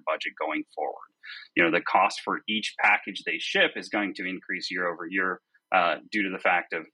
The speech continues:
you know, general rate increases. Uh, but because their volume tiers are gonna be lower, their discounts could be lower. Now they're seeing a significant increase because, just because from the, the, the business normalizing again.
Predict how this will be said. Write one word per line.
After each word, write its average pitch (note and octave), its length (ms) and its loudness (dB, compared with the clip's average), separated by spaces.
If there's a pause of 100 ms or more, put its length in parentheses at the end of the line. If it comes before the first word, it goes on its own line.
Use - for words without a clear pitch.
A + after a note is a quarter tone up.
you F#2+ 100 -6
know, E2+ 100 -8
general G2 320 2
rate B2+ 200 4
increases. D#2+ 720 -6 (340)
Uh, G2+ 240 6
but G#2+ 160 -2
because G#2+ 300 -4
their F#2+ 160 -4
volume C3+ 440 4
tiers F#2 280 -4
are E2+ 60 -4
gonna D#2+ 220 -2
be D#2+ 140 -4
lower, F2 380 -2
their A2+ 140 4
discounts A#2 520 0
could - 200 -6
be F2 140 -2
lower. D#2+ 440 2 (300)
Now G#2+ 180 6
they're A2 140 0
seeing G2+ 460 0
a F#2+ 60 0
significant G2 1000 0
increase D#2+ 520 -4
because, F2 540 0 (300)
just C#3 220 -2
because - 300 2
from G#2 200 4
the, F#2 260 4
the, G#2 160 -2 (120)
the G2+ 140 -2
business A2 380 0
normalizing - 680 2
again. - 280 -18